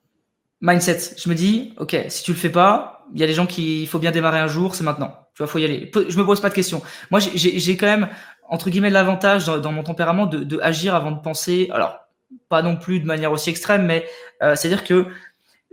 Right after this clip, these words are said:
je pense très peu avant d'agir. Je pense, mais juste le nécessaire, quoi. Alors qu'il y a des gens qui sont beaucoup plus en mode, euh, j'y pense pendant cinquante ans. Moi, il y a un moment, je me suis dit, bon, ok, vas-y, fais-le, parce que sinon, tu vas y penser cinquante ans.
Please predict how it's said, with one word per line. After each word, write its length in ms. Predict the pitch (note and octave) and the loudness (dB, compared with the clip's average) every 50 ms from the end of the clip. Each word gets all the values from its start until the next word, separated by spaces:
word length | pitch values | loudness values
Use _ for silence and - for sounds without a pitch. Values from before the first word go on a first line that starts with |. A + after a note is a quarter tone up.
| D#4 - - | -18 -14 -8
je 160 | D#3 D#3+ F3 | -6 -4 -4
pense 300 | E3 - A#3 A3+ A3 - | -2 0 0 0 0 0
très 220 | - - - G#3+ G3+ | -4 -2 -2 -2 0
peu 200 | G#3+ - A3 G3 | 0 2 4 4
avant 160 | F3+ D#3+ E3+ | 4 4 2
d'agir. 540 | D#3 E3 D#3 D3 D3+ F3+ G#3+ A#3 A#3 - - _ _ _ _ - | 2 2 2 2 0 -2 -2 -2 -2 -6 -14 _ _ _ _ -10
Je 160 | - D3+ E3 | -4 -2 -2
pense, 360 | E3+ F3 G#3 G#3 G3+ G3 - D#3 | 0 2 4 2 2 2 0 -2
mais 80 | D#3 | -2
juste 160 | D#3 E3+ E3+ | -4 -2 0
le 80 | F#3+ F3 | 0 2
nécessaire, 480 | E3 D#3 - D#3 D3 - F#3 G#3 - - | 2 2 0 -2 0 0 0 0 0 2
quoi. 260 | E3+ F3 F#3+ - - - - - - - | 2 2 2 0 -4 -12 -16 -12 -6 -2
Alors 140 | E3+ E3+ | -2 0
qu'il 100 | F3 F3 | 0 0
y 20 | E3 | 0
a 40 | D#3+ | 2
des 20 | |
gens 80 | F#3 G3 | 2 0
qui 80 | - - | 0 -2
sont 60 | E3 | -4
beaucoup 280 | D3+ D#3 F3 - F3 - | -2 -2 -2 -4 -4 -4
plus 240 | - G3 F3+ - E3 | -2 -2 -2 0 0
en 80 | D3+ | 0
mode, 240 | D3+ D#3 E3 E3 D3 | 2 2 2 2 2
euh, 80 | C#3+ C#3 | 0 -2
j'y 180 | C#3 C#3 C#3 | -2 -4 -4
pense 220 | - E3+ E3+ E3+ - | -4 -4 -6 -4 -4
pendant 120 | D3+ C#3+ | -6 -4
cinquante 380 | C#3 - D3+ C#3+ C#3+ D3 C#3+ - | -4 -4 -6 -4 -4 -4 -2 0
ans. 260 | E3+ F#3+ A#3 - - - - - - - - - | 0 0 0 -2 -8 -18 -20 -20 -20 -20 -14 -6
Moi, 140 | - D3+ E3 | 0 4 4
il 20 | E3 | 4
y 20 | |
a 60 | D#3 | 4
un 40 | D#3 | 4
moment, 160 | D#3 D#3 E3 | 2 2 0
je 40 | D#3 | 0
me 40 | C#3 | -2
suis 160 | - - D3 | -4 -6 -6
dit, 40 | C#3+ | -6
bon, 120 | C3 B2 B2+ | -4 -4 -6
ok, 120 | - - | -6 -6
vas-y, 260 | C3 A2+ A2+ A#2 - - | -6 -6 -6 -8 -8 -10
fais-le, 260 | - D#3 D#3 D#3+ E3 | -6 -2 0 0 0
parce 120 | - - - | -2 -4 -8
que 80 | D3 | -8
sinon, 220 | - - D#3 D3+ D3 | -8 -6 -6 -6 -6
tu 120 | - C3+ | -6 -6
vas 60 | B2+ | -6
y 40 | C3 | -6
penser 220 | - C3 B2+ - | -4 -6 -8 -6
cinquante 320 | C#3 - D3 C#3 C#3+ D3 - | -6 -6 -6 -6 -6 -4 0
ans. 220 | E3 F3 F#3+ - | 2 2 2 0